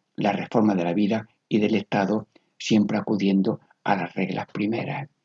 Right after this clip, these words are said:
Pero aquí está dando en esta segunda parte, eh, de programa, pues normas generales muy bonitas y muy amplias y que cada uno puede aplicarlas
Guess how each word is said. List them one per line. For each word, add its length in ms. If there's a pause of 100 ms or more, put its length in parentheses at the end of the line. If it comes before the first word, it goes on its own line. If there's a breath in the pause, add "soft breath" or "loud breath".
(280)
Pero 180
aquí 140
está 260
dando 340
en 100
esta 200
segunda 440
parte, 400 (560)
eh, 120
de 300
programa, 580 (300)
pues 300
normas 560 (340)
generales 800
muy 460
bonitas 560 (580)
y 420
muy 200
amplias 520 (360)
y 80
que 160
cada 280
uno 220
puede 260
aplicarlas 680